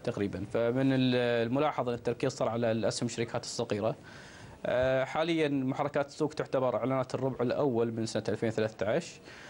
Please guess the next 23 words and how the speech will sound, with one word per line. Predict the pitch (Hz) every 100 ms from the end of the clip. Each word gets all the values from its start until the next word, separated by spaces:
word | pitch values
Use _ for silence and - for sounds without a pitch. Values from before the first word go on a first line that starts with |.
| - - - -
أعلنت | 110 123 123 113 -
الثلاث | 113 110 107 107 131 131
بنوك، | 120 113 123 165 -
هي | - 110
البنك | 107 104 104 113 123 120
الوطني | 117 113 110 151 208 -
وبنك | 107 104 101 101 113 120 110 -
البوبيان | 101 104 101 98 - 113 110 113 139
وكذلك | 143 113 107 -
بنك | 113
الأهلي | 113 113
المتحد، | 113 113 - 120 120
عن | 107 98
أرباح، | 117 117 123 - - - - - - - -
آه، | - 113
تعتبر، | 110 120 131 123 117
آه، | 113 110 110
جيدة، | 107 127 123 117 127 190 - -
وهناك | 107 107 - 120 117 -
نمو، | 113 120 131 151 214 -
آه، | 107 107
بالأرواح | 110 92 117 110 104
ال-، | 104 98 92 92 87 85 82 78